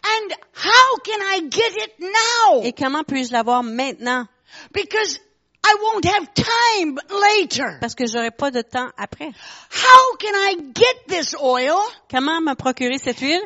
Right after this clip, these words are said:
Speaker 1: And what is it?
Speaker 2: Et qu'est-ce qu'elle est?
Speaker 1: And as I was thinking that,
Speaker 2: Et pendant que je pensais à ça,
Speaker 1: three points jumped into my head.
Speaker 2: trois points ont sauté dans ma tête.
Speaker 1: And, you know, I like points.
Speaker 2: Et j'aime les points.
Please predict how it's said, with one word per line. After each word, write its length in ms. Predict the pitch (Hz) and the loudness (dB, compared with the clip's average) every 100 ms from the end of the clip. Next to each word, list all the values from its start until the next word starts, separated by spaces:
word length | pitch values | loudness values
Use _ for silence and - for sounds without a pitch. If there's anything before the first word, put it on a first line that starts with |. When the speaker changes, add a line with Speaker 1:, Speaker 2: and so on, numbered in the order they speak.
| 392 | 0
Speaker 1:
And 460 | 427 415 - 339 | 0 0 -6 -4
what 300 | 349 427 494 - | 6 8 8 4
is 420 | 370 440 466 311 | -4 0 0 0
it? 220 | 359 214 - | -4 -4 -8
Speaker 2:
Et 100 | 240 | -10
qu'est-ce 340 | - 339 330 | -6 -6 -6
qu'elle 240 | - 220 208 | -6 -6 -6
est? 140 | 214 _ - - - | -10 _ -20 -14 -6
Speaker 1:
And 460 | 427 403 - 359 | -4 -4 2 4
as 120 | 339 269 | 4 2
I 120 | 330 | 0
was 300 | 302 302 - _ | 0 -6 -10 _
thinking 600 | 494 539 453 330 277 240 | -2 -2 -4 -8 -8 -8
that, 240 | 190 240 381 480 | -4 -2 -2 -4
Speaker 2:
Et 120 | 220 | -4
pendant 280 | 254 262 294 | 0 2 2
que 60 | 302 | 0
je 60 | - | -2
pensais 300 | 262 254 233 | -4 -2 -4
à 60 | |
ça, 220 | - 269 359 427 _ _ | -2 -2 -2 -6 _ _
Speaker 1:
three 560 | - - 508 523 508 - - | -12 -2 2 2 2 -6 0
points 640 | 508 508 339 - - - _ _ _ _ _ _ - | 2 2 0 -10 -20 -20 _ _ _ _ _ _ -10
jumped 420 | 508 480 453 370 440 | -6 -6 -8 -12 -10
into 180 | 339 392 | -10 -8
my 240 | 370 359 294 | -4 -4 -2
head. 320 | 311 294 180 _ - | 0 -2 -4 _ -16
Speaker 2:
trois 360 | - 262 302 | -4 6 6
points 420 | 320 - 285 302 262 | 6 -2 -2 0 0
ont 100 | 233 | -2
sauté 380 | - 311 311 294 | -2 -2 -2 -2
dans 80 | 269 | 0
ma 120 | 220 | 0
tête. 340 | 208 196 - _ _ _ - _ _ _ - | 0 -4 -10 _ _ _ -20 _ _ _ -6
Speaker 1:
And, 240 | 427 440 359 - _ | -4 -4 -6 -14 _
you 160 | 285 403 | -10 -4
know, 160 | 392 381 | -4 -2
I 180 | 359 370 | -2 -2
like 340 | 381 381 262 | -2 -4 -6
points. 640 | - 381 320 208 - - - | -8 -6 -6 -8 -16 -18 -10
Speaker 2:
Et 140 | 233 | -6
j'aime 220 | 233 269 269 | -2 -2 -2
les 140 | 240 | -6
points. 280 | 175 208 | -6 -6